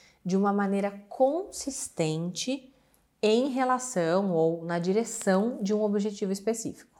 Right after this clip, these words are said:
Bom, e aí por que que a partir disso a gente parte então pra uma ideia de que há sacrifício envolvido? Porque é óbvio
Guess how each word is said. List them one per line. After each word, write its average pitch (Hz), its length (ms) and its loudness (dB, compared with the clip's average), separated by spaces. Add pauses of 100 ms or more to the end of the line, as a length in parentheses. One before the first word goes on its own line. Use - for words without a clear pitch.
(140)
Bom, 226 340 8
e 247 80 2
aí 269 280 0
por 339 160 -2 (140)
que - 460 0 (100)
que - 80 -10
a 277 40 -6
partir 240 360 0
disso 196 320 -2
a 208 40 -4
gente 214 280 -4
parte 233 560 -2
então 196 280 -2
pra 196 120 -4
uma 190 140 2
ideia 170 600 -2
de 185 140 -2
que 190 240 -6
há 202 180 -4
sacrifício 226 1000 -6
envolvido? 175 640 -4 (200)
Porque 254 200 -2
é 381 60 8
óbvio 233 680 8